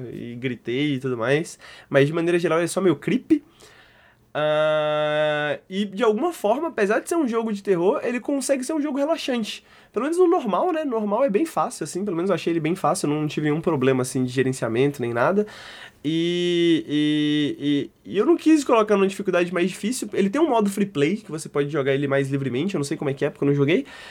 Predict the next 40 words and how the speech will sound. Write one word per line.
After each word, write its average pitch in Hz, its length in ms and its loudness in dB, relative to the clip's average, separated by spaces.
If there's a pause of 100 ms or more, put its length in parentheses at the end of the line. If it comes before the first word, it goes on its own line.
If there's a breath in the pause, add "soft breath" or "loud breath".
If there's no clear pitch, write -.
(280 loud breath)
Mas 175 1300 -2
eu - 160 -6
deixei 370 240 2
no 370 80 0
modo 370 180 -2
normal. 226 460 2
Fiquei 285 340 -4
tranquilo 277 520 -4
de 214 60 -2
jogar 196 200 2
no 196 80 0
normal. 185 260 2
Não 196 80 2
quis 202 160 -2
colocar 190 300 -2
no 180 60 -2
modo 180 180 -2
difícil, 170 340 -8
porque 247 120 -4
tava 254 180 0
relaxante, 226 580 0
né? 170 140 -4 (400 loud breath)
Porra, 196 180 6
muito 196 220 0
gostosinho. 226 480 2
Ele 175 140 6
tem 208 180 0
poucos 226 460 2
inimigos, 202 520 2
eles 170 200 0
tão 185 180 0
bem 170 140 4
espalhados. 170 720 2
Ele 151 140 -4
não 151 120 -4
tem 160 160 0
muita 196 360 2
trocação 156 420 -6
de 139 120 -8
tiro. 185 360 0